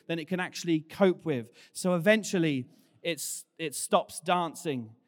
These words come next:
and it's just striving and striving in vain to bring this liquid back into the middle. It's quite a disturbing picture, actually, isn't it? Quite disturbing, but a lot of people feel like this.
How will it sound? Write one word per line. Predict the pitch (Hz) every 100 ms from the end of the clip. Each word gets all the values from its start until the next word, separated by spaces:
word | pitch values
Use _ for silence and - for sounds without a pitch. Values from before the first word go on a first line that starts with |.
| _ -
and | 160
it's | 160 -
just | - 180 175 160 - - - -
striving | - - 170 165 170 165 156 147
and | 139
striving | - 165 156 160 151 147
in | 147 143
vain | 147 160 151 131 127 - _
to | - 151
bring | 143 165 160
this | 151 156
liquid | 156 160 147
back | 156 151 135 -
into | 151 139 151
the | 139
middle. | 139 135 117 104 _ _ _ _ _
It's | 160 -
quite | - 214
a | 185
disturbing | 185 - - 190 180 160 151
picture, | 196 - - 160 135 131
actually, | 170 139 151 160
isn't | 160 139
it? | 110 - _ _ _ _
Quite | - 208 190
disturbing, | 180 - 196 180 165 156 139
but | 170
a | 165
lot | 185 233
of | 277 -
people | 190 - 156 135 127 -
feel | 185
like | 156 135 139
this. | 101 - - -